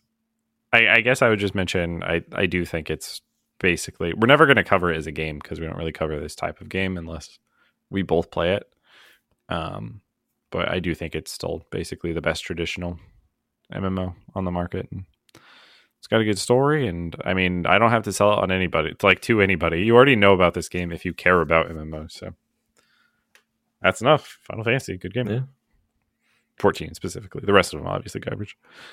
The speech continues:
Speaker 1: Um,
Speaker 2: Yeah, I don't think people like seven too much.
Speaker 1: <laughs> Yeah, no, no one likes seven. No one mains the antagonist in Super Smash Brothers.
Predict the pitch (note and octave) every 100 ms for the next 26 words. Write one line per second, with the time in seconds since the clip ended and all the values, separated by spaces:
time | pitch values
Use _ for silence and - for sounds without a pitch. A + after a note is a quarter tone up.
0 | - _ _ _ D3+ - - A#2 _ _
1 | _ _ _ _ - G2 D3 A3+ G#3 A3
2 | D#3 G#2+ - G#2 F#2 - - - - -
3 | D3 C#3 D#3 D3+ C#3+ C3+ F#2+ - G#2+ A2+
4 | A2+ B2+ A#2+ A2 - F#2+ F2 F2+ F2 F2
5 | _ _ - - _ G#2 G2+ G#2 F#2+ F#2
6 | E2+ F#2 E2 E2+ D#2+ D#2+ D#2+ D#2 D2+ D2+
7 | D#2+ - D2 E2 D2+ D2+ D2+ D2+ - E2
8 | D#2 D#2 D#2+